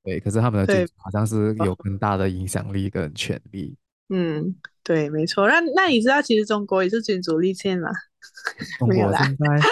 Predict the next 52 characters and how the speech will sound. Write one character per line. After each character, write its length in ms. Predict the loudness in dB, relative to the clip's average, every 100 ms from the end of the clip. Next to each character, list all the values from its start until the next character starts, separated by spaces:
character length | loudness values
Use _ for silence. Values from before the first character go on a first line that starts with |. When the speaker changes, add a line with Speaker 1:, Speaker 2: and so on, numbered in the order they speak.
| 2 -2 -4 _ -4
Speaker 1:
以 80 |
前 200 | 0 2
啊， 180 | 2 2 2
以-， 120 | 0 2
哎， 120 | 4
我 80 | 4
跟 80 | 4
你 20 |
讲， 60 |
其 100 | 4
实 140 | 4 2
以 60 |
前 200 | 2 0
中 180 | 0 -2
国 340 | 0 0 0 -4 _ _ -6
在， 340 | 0 0 0 -2
在 240 | -2 -2
慈 280 | -2 -4 -4
禧 520 | -4 -2 0 2 0 0
Speaker 2:
嗯。 300 | 0 -2 -6 -12 -14
Speaker 1:
死 180 | -4 -2
掉 220 | 0 0
的 80 | 2
那， 160 | 0
Speaker 2:
嗯。 100 | -2 -8
Speaker 1:
死 240 | -8 -4 -2
之 120 | -2
前 160 | -2
的 80 | -2
那 140 | 0 0
一 100 | 0
两 220 | -4 -8
年， 220 | -10 -12 -6
就 140 | -2
是 340 | 0 0 -2 -8 _ _ _ -4
一 120 | -2
九 240 | -2 -2
一 200 | -2 -2
一 40 | -2
Speaker 2:
嗯， 20 |
Speaker 1:
年， 140 | 0
Speaker 2:
你 80 | 4
是 100 | 4 0 -8 -12
Speaker 1:
嗯， 140 | -12 _ _ _
他 120 | -4
们 140 | 0 0
是 200 | 2 0
想 220 | 0 0
要 180 | 0 2
Speaker 2:
你 60 |
是 80 | 0
说 120 | 0